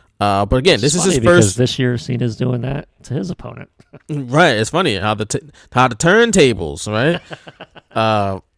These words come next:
Speaker 1: but this was Cena's first WrestleMania main event. Yes, he won the title the year before, but he wasn't in the main event. That was Batista and Triple H.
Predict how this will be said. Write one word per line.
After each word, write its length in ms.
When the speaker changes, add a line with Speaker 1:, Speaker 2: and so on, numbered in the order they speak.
Speaker 1:
but 220
this 160
was 160
Cena's 360
first 340
WrestleMania 520
main 200
event. 200
Yes, 220
he 100
won 200
the 60
title 280
the 120
year 120
before, 320
but 140
he 100
wasn't 320
in 100
the 40
main 220
event. 260
That 80
was 100
Batista 440
and 140
Triple 300
H. 240